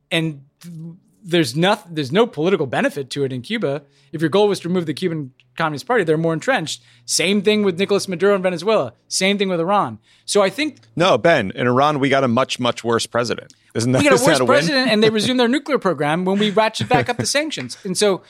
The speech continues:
Speaker 2: Oh, no, that's bad. You're
Speaker 1: to,
Speaker 2: right.
Speaker 1: to
Speaker 2: Yeah.
Speaker 1: me, it's like these comprehensive sanctions regimes that we just throw at a country and leave in place forever. That, that's the most extreme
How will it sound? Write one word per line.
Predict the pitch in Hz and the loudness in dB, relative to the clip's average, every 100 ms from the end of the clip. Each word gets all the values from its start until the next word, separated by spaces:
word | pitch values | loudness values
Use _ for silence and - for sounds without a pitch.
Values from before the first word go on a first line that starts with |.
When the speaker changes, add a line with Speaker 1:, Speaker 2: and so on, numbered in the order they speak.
| - | -6
Speaker 2:
Oh, | 107 110 | -2 2
no, | 110 | 4
that's | 107 95 | 2 2
bad. | 107 90 | 0 0
You're | 87 | 2
Speaker 1:
to, | 208 | 0
Speaker 2:
right. | - | 2
Speaker 1:
to | 220 | 0
Speaker 2:
Yeah. | 226 | 2
Speaker 1:
me, | 330 320 | 2 2
it's | 220 | 2
like | 202 185 - | 2 0 -2
these | 185 160 | -6 -6
comprehensive | - - 233 311 208 196 233 220 156 | -10 0 0 2 0 -2 -2 -2 -6
sanctions | - 190 240 196 135 | -4 -2 -2 -4 -10
regimes | 135 135 131 120 117 - _ _ _ | -8 -6 -6 -6 -8 -12 _ _ _
that | 165 | -2
we | 190 | 0
just | 214 - - - | 0 -2 -8 2
throw | 202 240 | 4 6
at | 226 | 4
a | |
country | - 185 175 170 147 | 0 -4 -4 -4 -4
and | 147 | -2
leave | 208 220 | -2 0
in | 165 | -4
place | - 180 180 | -4 -2 -2
forever. | - 131 170 170 107 110 _ _ _ _ _ | -4 -2 -2 -2 -10 -18 _ _ _ _ _
That, | 156 160 220 - | -6 -2 -2 -2
that's | 190 254 - | -4 -2 -4
the | 214 | 0
most | 214 208 - | 2 2 0
extreme | - - 170 208 202 156 | -4 -6 -2 0 0 -2